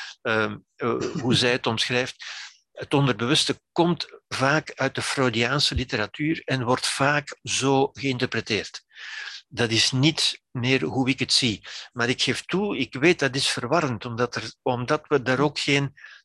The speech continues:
exacte woorden en exacte definities van hebben. Ja. Maar ik vind het natuurlijk wel belangrijk. Ja.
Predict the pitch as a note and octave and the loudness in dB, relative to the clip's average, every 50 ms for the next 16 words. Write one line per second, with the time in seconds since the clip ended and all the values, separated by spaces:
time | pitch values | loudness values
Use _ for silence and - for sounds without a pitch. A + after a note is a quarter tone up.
0 | _ - - - C#3 A#2 - - - - D3 D3 - - - C3 A#2+ G#2+ B2 C#3 | _ -12 -6 -4 -4 -2 0 0 2 2 2 0 -2 0 0 0 2 2 -2 -2
1 | C#3 C3+ C3+ C3+ C3 C3 - - C3 B2 B2 A2+ - - C#3+ B2 - - C3+ - | -2 -2 -2 -4 -6 -6 -4 -4 -2 -2 -2 -2 -2 -2 -2 -2 -4 -8 -6 -4
2 | A#2+ - - B2+ B2+ D3+ - - C#3 - - - - G#2 F#2+ G2+ G2 - F#2+ F#2+ | -4 -4 -4 -4 -2 0 0 2 2 0 0 -2 -2 -4 -4 -4 -6 -6 -8 -16
3 | _ _ _ _ _ _ _ _ _ _ _ _ _ _ _ - A2+ A2+ - - | _ _ _ _ _ _ _ _ _ _ _ _ _ _ _ -20 -20 -20 -20 -20
4 | - - _ _ _ _ _ _ _ _ _ _ _ _ - - - - - - | -20 -20 _ _ _ _ _ _ _ _ _ _ _ _ -20 -20 -20 -20 -20 -20
5 | - - - - - _ _ _ _ _ _ _ _ _ _ - A#2 A#2+ A2+ A#2 | -20 -20 -20 -20 -20 _ _ _ _ _ _ _ _ _ _ -2 0 2 2 2
6 | - - - D3+ C3+ B2+ - - A#2+ A2+ - F3 F3+ D3 A#2 G2+ - - - - | 0 2 2 4 4 2 2 2 0 2 4 4 4 4 2 0 -2 -12 -12 -6
7 | G#2 G#2 B2 F3+ A3+ G3+ F3+ C#3+ A2+ A2 G2+ F2+ F2 F2+ F#2 F#2 - - - - | 0 2 2 2 2 2 0 0 0 0 -2 -2 -6 -6 -6 -8 -8 -12 -20 -18
8 | _ - A#2 E3+ - | _ -10 -10 -10 -10